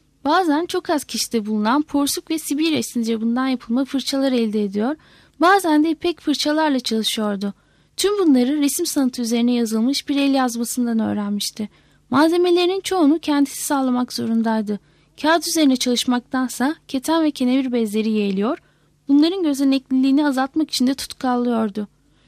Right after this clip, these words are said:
Çok büyük zorluklarla elde edebildiği toz boyaları bir cam tabakası üzerinde saatlerce ezerek hazır hale getiriyordu. Yalnızca bir renk boyanın ezilmesi üç saatini alıyordu. İnsan ve hayvan tasvirleri çizmek yasaktı Osmanlı'da.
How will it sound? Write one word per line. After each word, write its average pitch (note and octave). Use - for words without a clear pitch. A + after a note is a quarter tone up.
Çok G4+
büyük E4+
zorluklarla D4
elde A#3
edebildiği A3+
toz D4+
boyaları B3
bir C4+
cam D4+
tabakası B3+
üzerinde A#3
saatlerce C4
ezerek A#3+
hazır B3
hale A3+
getiriyordu. G#3+
Yalnızca D#4
bir E4
renk D#4
boyanın C#4
ezilmesi C4
üç D4
saatini C4
alıyordu. G#3
İnsan E4
ve D#4
hayvan C#4+
tasvirleri B3
çizmek B3
yasaktı A#3+
Osmanlı'da. G3+